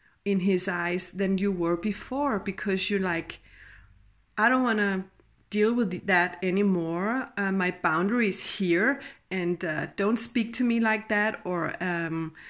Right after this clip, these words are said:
"That's not what I want anymore. I want this now," or something. And, uh, it scares him a little bit <laughs> that you actually, uh, became stronger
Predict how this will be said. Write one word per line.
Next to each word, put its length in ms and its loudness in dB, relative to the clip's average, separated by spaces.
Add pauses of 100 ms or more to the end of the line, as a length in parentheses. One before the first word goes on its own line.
(280)
"That's 360 4
not 200 4
what 140 4
I 80 6
want 340 2
anymore. 420 4
I 80 0
want 340 -4
this 320 2
now," 340 4
or 100 -2
something. 500 0 (500)
And, 360 2
uh, 600 -2 (640)
it 140 -4
scares 420 -2
him 180 0
a 60 -6
little 260 -6
bit 420 -10 (400)
<laughs> 480 0 (580)
that 360 0
you 180 0
actually, 680 -2
uh, 500 -4 (100)
became 540 -2
stronger 880 -4